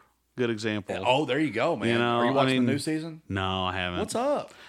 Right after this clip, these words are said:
Speaker 1: I'll tell you, man, we fell off, uh, 'cause we got behind.
Speaker 2: Because it was
Speaker 1: We
Speaker 2: a family night thing, right?
Speaker 1: Yeah, yeah,
Speaker 2: And
Speaker 1: so we
Speaker 2: because
Speaker 1: al-,
Speaker 2: that
Speaker 1: we'd
Speaker 2: family
Speaker 1: always
Speaker 2: night
Speaker 1: go over to
Speaker 2: thing
Speaker 1: my folks'
Speaker 2: stopped
Speaker 1: house.
Speaker 2: for a little bit.
Speaker 1: Yeah, we'd always go over to my folks' house,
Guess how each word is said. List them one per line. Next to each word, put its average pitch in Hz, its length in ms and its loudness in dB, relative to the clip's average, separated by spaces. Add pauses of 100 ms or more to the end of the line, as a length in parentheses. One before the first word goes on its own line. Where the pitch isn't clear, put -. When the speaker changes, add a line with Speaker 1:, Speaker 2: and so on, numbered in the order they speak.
(160)
Speaker 1:
I'll 98 80 -6
tell 131 160 0
you, 151 80 0
man, 110 180 2
we 113 100 0
fell 127 220 0
off, 123 540 -2
uh, 104 500 0
'cause 110 200 -2
we 104 100 -2
got 123 180 2
behind. 127 580 0
Speaker 2:
Because 127 120 4
it - 20 2
was - 100 0
Speaker 1:
We 139 40 2
Speaker 2:
a - 20 -6
family 139 420 4
night 92 260 -6
thing, 92 280 -10
right? 92 160 -8
Speaker 1:
Yeah, 107 280 0 (120)
yeah, 107 260 0
Speaker 2:
And 107 80 -2
Speaker 1:
so 104 160 0
we 104 60 0
Speaker 2:
because 110 180 4
Speaker 1:
al-, 110 80 2
Speaker 2:
that 127 100 0
Speaker 1:
we'd 113 80 2
Speaker 2:
family 117 100 6
Speaker 1:
always 147 160 4
Speaker 2:
night 135 60 2
Speaker 1:
go 120 80 2
over 120 80 2
to - 20 4
Speaker 2:
thing 131 80 4
Speaker 1:
my 120 60 2
folks' - 60 -2
Speaker 2:
stopped 143 280 4
Speaker 1:
house. 98 120 0
Speaker 2:
for 117 60 -2
a 107 40 -4
little 104 180 -6
bit. 95 340 -10 (140)
Speaker 1:
Yeah, 107 160 0
we'd 110 200 2
always 117 200 2
go 123 140 2
over 123 100 2
to - 20 -2
my 127 140 2
folks' 110 300 -4
house, 101 480 -2